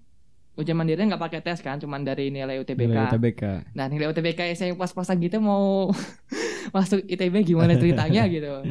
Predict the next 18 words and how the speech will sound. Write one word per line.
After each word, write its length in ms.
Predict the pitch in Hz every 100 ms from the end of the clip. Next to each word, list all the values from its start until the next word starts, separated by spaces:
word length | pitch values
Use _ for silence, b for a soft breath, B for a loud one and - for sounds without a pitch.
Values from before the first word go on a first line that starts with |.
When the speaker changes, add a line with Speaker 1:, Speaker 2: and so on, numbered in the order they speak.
| 151
Speaker 1:
Ya 140 | -
otomatis 460 | 120 123 127 135 185
ya 180 | 151 127
nggak 160 | 123
ada. 100 | 120 120 - -
Saya 100 | 156
juga 140 | 226
nggak 160 | 185 147
terlalu 200 | 151 151
menaruh 220 | 151 151
harapan 320 | 151 147 147 175
gitu. 180 | 147 131
Nggak, 380 | 131 127 107 -
makanya 300 | - 131 165
ketika 280 | 196 - 165 156 151 147 151
nggak 160 | 135
lolos 320 | 131 165 220
ya 360 | 139 117 117 117